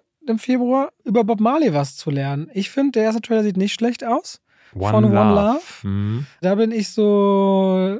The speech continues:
Speaker 1: gespannt, was sich dahinter verbergen wird.
Speaker 2: Ja,
Speaker 1: Ähm,
Speaker 2: ich
Speaker 1: geht
Speaker 2: hab
Speaker 1: um Bob Marley und der, ja, und sein, sein, welches Album, wie heißt dieses bekannte Album, weißt du das? War das im Kopf?
Speaker 2: Nee.
Speaker 1: Es geht um ein besonderes Album und um dessen Entstehung und die Zeit danach. Aber ich, pff,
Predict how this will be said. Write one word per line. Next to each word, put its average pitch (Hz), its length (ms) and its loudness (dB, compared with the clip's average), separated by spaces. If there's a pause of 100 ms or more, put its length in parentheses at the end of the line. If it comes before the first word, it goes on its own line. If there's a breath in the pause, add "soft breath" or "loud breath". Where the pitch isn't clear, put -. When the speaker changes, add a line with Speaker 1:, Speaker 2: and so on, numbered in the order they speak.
(120)
Speaker 1:
gespannt, 185 400 -4
was 180 100 -2
sich 175 160 -4
dahinter 196 400 0
verbergen 170 520 -2
wird. 226 260 -2 (600 loud breath)
Speaker 2:
Ja, 165 160 4
Speaker 1:
Ähm, 160 180 0
Speaker 2:
ich 147 60 -6
Speaker 1:
geht 180 140 0
Speaker 2:
hab 202 80 0
Speaker 1:
um 170 120 0
Bob 175 260 0
Marley 190 420 2
und 180 560 -2
der, 165 540 -2 (100)
ja, 185 240 2
und 190 100 0
sein, 175 220 -2
sein, 175 180 -4 (140)
welches 208 300 -4
Album, 214 400 -2
wie 226 60 -2
heißt 226 100 -6
dieses 220 200 -6
bekannte 226 400 -10
Album, 214 240 -4
weißt 180 280 -4
du 240 40 -4
das? 247 200 -6 (280)
War 202 100 -4
das 190 60 -2
im 196 120 -2
Kopf? - 360 -6 (160)
Speaker 2:
Nee. 78 120 -6 (160)
Speaker 1:
Es - 80 -18
geht 160 120 -16
um 165 80 -10
ein 170 120 -6
besonderes 160 360 -4
Album 156 320 -4 (460 loud breath)
und 165 160 -2
um 160 60 -2
dessen 165 220 -2
Entstehung 165 440 0
und 151 140 -2
die 147 40 -6
Zeit 165 300 -4
danach. 156 460 -4
Aber 165 180 -4
ich, 180 200 -10
pff, - 260 -20